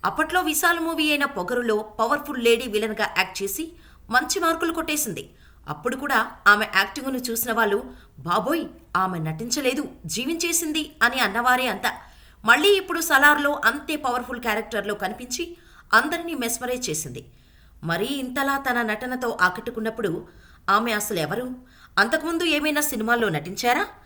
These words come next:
అనే సందేహాలు రావటం సహజం. ఈ డౌట్స్తోనే టాలీవుడ్ ఆడియన్స్ ఆమె గురించి సోషల్ మీడియాలో, Google-లో తెగ వెతికేస్తున్నారు. శ్రీయారెడ్డి గురించి చెప్పాలంటే అటు స్పోర్ట్స్ బ్యాక్‌గ్రౌండ్, ఇటు సినిమా బ్యాక్‌గ్రౌండ్ కూడా ఉంది.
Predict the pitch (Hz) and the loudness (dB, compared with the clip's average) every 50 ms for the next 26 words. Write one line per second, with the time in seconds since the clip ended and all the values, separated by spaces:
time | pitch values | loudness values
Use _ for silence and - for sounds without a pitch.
0 | - - - - - 302 302 320 302 - 302 277 269 285 294 277 269 247 254 247 | -20 -20 -8 2 4 4 4 4 2 2 0 0 2 0 0 2 2 2 2 4
1 | 240 226 220 220 226 320 - - 311 233 160 160 - - - - - - - _ | 4 4 4 4 0 -4 -6 -4 -4 -4 -4 -6 -8 -10 -12 -14 -20 -20 -20 _
2 | - - - 220 254 240 233 220 226 226 - - - 247 226 226 269 269 - 247 | -20 -12 -10 -6 -2 4 4 6 4 4 0 -2 0 2 2 2 0 -2 0 4
3 | 220 233 254 277 269 254 - - - 208 220 240 240 233 214 220 226 - - - | 4 4 4 2 -2 -6 -10 -6 0 2 2 2 2 0 -2 -2 -2 -4 -6 -6
4 | - - 175 190 202 214 214 214 247 285 320 320 - 311 294 294 - 262 277 - | -4 0 0 0 2 2 0 -2 -2 -8 -6 -6 -4 -4 -4 -4 -4 -4 -4 -4
5 | 277 269 233 226 208 214 214 202 185 196 220 262 226 190 220 226 220 262 233 190 | -4 -4 -4 -2 0 2 2 2 2 0 -2 -2 -2 -2 -2 -2 0 -2 -4 -2
6 | 175 208 269 262 - 180 180 180 262 302 302 - - 320 320 - - - 208 147 | -2 -4 -4 -4 -6 -6 -6 -4 -4 -4 -6 -6 -4 -4 -4 -4 -4 -4 -6 -6
7 | 107 - - - - - _ - - - - _ - - - - 302 320 370 370 | -8 -8 -14 -20 -20 -20 _ -20 -20 -20 -20 _ -10 -6 -4 -2 0 2 4 4
8 | 359 339 - 311 302 277 285 277 277 269 262 247 - 233 208 - 240 233 226 214 | 2 2 0 -2 -4 -4 -4 -6 -4 -6 -6 -4 -4 -4 -2 0 0 2 2 0
9 | 208 214 202 214 - - - - 170 180 214 208 - - - 240 247 285 262 - | 0 0 -2 -2 -2 -4 -4 -2 -2 -2 -2 -4 -6 -6 -6 -4 -4 -4 -4 -6
10 | 190 214 208 196 180 226 226 226 175 156 160 - _ - - - - 285 - - | -2 0 0 0 0 0 -2 -2 -2 -6 -8 -10 _ -20 -14 -4 -2 -2 -2 0
11 | 330 - - 269 254 294 359 370 370 349 320 302 - 311 302 285 277 277 247 240 | -4 -4 -4 -2 2 6 6 6 6 6 4 4 4 4 2 4 2 2 2 4
12 | 226 302 339 254 160 - - | 4 4 4 2 0 -4 -6